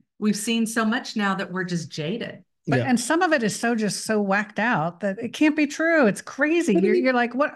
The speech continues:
Speaker 2: what, are you kidding me?"
Speaker 3: Think about, think about, you know, fi-, five years ago, t-, yeah, probably five years ago.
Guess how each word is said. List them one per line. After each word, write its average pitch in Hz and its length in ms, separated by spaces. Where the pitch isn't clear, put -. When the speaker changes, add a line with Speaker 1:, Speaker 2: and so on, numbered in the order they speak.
Speaker 2:
what, 269 120
are 262 100
you 285 180
kidding 349 360
me?" - 80
Speaker 3:
Think 392 120
about, 294 380
think 320 200
about, 175 380
you 151 100
know, 135 160
fi-, 185 360
five 175 240
years 120 140
ago, 73 260
t-, - 300
yeah, 226 140
probably 214 280
five 202 220
years 202 160
ago. 92 220